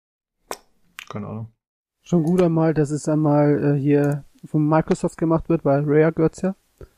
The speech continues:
Speaker 2: Weil dann
Speaker 1: Hm?
Speaker 2: wird's auf jeden Fall kein exklusives Ding für eine Sony, weil das ist eigentlich so ein typisches Sony-Spiel, würde ich mal sagen, was ja eher meistens mehr auf Sony kommt oder sowas. Aber tatsächlich kommt es von Microsoft, also halt auch für uns. Ich denk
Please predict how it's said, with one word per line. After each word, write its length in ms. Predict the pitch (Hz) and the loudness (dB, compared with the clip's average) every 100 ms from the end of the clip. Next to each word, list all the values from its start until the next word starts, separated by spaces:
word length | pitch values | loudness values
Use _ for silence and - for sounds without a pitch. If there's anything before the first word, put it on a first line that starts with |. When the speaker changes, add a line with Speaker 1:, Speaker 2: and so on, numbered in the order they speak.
| _ _ - | _ _ -2
Speaker 2:
Weil 120 | 147 | 2
dann 240 | 147 151 - | 2 0 -2
Speaker 1:
Hm? 340 | 147 151 - - | -4 -4 -6 -6
Speaker 2:
wird's 220 | 156 165 | -2 2
auf 100 | 180 | 2
jeden 120 | 175 | 2
Fall 80 | 175 | 0
kein 160 | - 160 | 0 -2
exklusives 580 | 170 - 165 170 156 - | -2 0 2 2 0 0
Ding 160 | 165 | -2
für 120 | 165 160 | 0 0
eine 220 | 156 151 | 2 2
Sony, 320 | - 170 170 | 2 2 4
weil 100 | 165 | 4
das 100 | 208 | 2
ist 60 | 262 | 2
eigentlich 160 | 262 | 2
so 80 | 233 | 0
ein 80 | 208 | 0
typisches 400 | 269 269 247 - | 0 -2 -4 -2
Sony-Spiel, 520 | 196 226 220 - 143 | 0 2 2 0 0
würde 140 | 139 143 | 0 0
ich 60 | |
mal 120 | 143 139 | -2 0
sagen, 240 | 147 143 | 0 0
was 120 | 151 | 0
ja 100 | 160 | 2
eher 180 | 156 175 | 4 4
meistens 400 | 175 170 - 165 | 4 0 -2 -2
mehr 120 | 165 | -2
auf 100 | 160 | 0
Sony 260 | - 208 214 | 0 2 2
kommt 240 | - 143 | 0 0
oder 120 | 139 | 2
sowas. 340 | 135 151 185 - - - - | 2 2 2 -2 -20 -14 -4
Aber 180 | 151 | 0
tatsächlich 340 | 151 - 196 202 | 2 2 0 0
kommt 180 | 185 175 | 0 -2
es 220 | - - - | -2 -8 -2
von 280 | 143 139 - | 0 0 -4
Microsoft, 640 | - 160 208 - 185 - - - _ | -2 0 0 -2 -4 -6 -14 -20 _
also 380 | - 147 156 156 - | -12 -4 -2 -4 -6
halt 160 | 156 | -6
auch 200 | 151 151 | -2 -4
für 280 | - 156 143 | -4 -4 -2
uns. 220 | 151 160 | -4 -6
Ich 140 | 160 - | -6 -2
denk 200 | 277 | -2